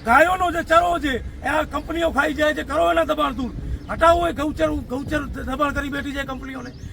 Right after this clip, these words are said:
એ નહીં હટે તમારા પાસેથી. મારી સરકારને, સાંસદને અને વિધા-, અ, ધારાસભ્યોને વિનંતી છે કે તાત્કાલિક ધોરણે આ જ જગ્યા ઉપર આમનું જે નુકસાન થયું છે એ ભરપાઈ કરીને પાછી આને આ જગ્યા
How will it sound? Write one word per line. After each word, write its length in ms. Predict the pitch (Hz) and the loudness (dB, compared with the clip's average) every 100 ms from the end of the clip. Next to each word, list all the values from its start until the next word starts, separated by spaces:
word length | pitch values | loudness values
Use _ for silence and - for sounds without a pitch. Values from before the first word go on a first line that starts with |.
| - | -2
એ 100 | 269 | 2
નહીં 300 | 254 269 339 | 4 4 6
હટે 160 | 320 285 | 6 4
તમારા 320 | 262 247 240 | 0 0 0
પાસેથી. 420 | 220 208 190 - - - - - - - | -2 -6 -8 -12 -14 -20 -20 -18 -16 -2
મારી 240 | 214 294 | 2 2
સરકારને, 600 | - 269 269 302 311 311 | 0 -4 2 4 6 4
સાંસદને 560 | 294 233 285 302 294 302 | 4 0 -2 -2 0 2
અને 120 | 302 | 2
વિધા-, 340 | 233 277 294 - - - 202 | -2 0 0 0 -10 -14 -8
અ, 200 | 208 214 | -6 -6
ધારાસભ્યોને 680 | - 226 320 311 311 320 311 | 0 4 4 2 0 0 0
વિનંતી 380 | 285 294 285 277 | -2 -4 -4 0
છે 160 | 302 330 - - - - | 0 0 -8 -16 -16 -6
કે 100 | 262 | -2
તાત્કાલિક 540 | 247 262 - 294 294 | 2 0 0 -2 -2
ધોરણે 300 | - 294 302 | -4 -2 -2
આ 260 | - 285 339 | 2 4 4
જ 40 | |
જગ્યા 360 | - 311 285 294 | 2 -4 2 0
ઉપર 320 | 285 269 240 - - - - - - | 0 -4 -6 -6 -18 -18 -20 -18 -2
આમનું 380 | 254 294 302 | 0 2 0
જે 100 | 294 | -2
નુકસાન 500 | 247 254 - 359 370 | -4 -4 4 4 4
થયું 300 | 349 349 311 | 0 -2 0
છે 180 | 262 240 - - 240 | -2 -4 -6 -10 -12
એ 40 | |
ભરપાઈ 460 | 240 220 247 311 311 | -8 -8 -4 -2 0
કરીને 300 | 277 285 285 | -2 -2 -4
પાછી 380 | 254 254 262 269 | -4 -6 -6 -4
આને 260 | 240 269 | -2 -2
આ 40 | 262 | -4
જગ્યા 420 | 226 196 285 | -6 -2 0